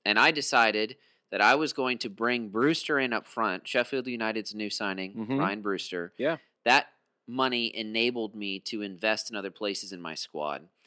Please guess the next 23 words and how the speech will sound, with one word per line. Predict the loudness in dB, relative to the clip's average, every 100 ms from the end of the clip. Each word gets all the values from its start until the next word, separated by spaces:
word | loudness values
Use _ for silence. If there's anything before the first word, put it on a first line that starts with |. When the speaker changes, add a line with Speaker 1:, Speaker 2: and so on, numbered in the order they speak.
| _ _ _ _ _ _ -4
Speaker 1:
And | 0
one | 2 2
of |
those | 2 0
places | -2 -2 0
where | 0
I've | 2
gotten | 2 2
no | 4 4
points | 4 -2 0 0
so | 2
far | 6 6
all | 6
season | 2 -4 -4 -6 -10 _ _
was | -8
a | 0
goalkeeper. | 4 4 4 -6 -10 -16 _ _
Speaker 2:
Yeah. | -6 -6 _ -4
Speaker 1:
So | -2
I |
put | 0 4
Allison | 8 8 6 0
up | -8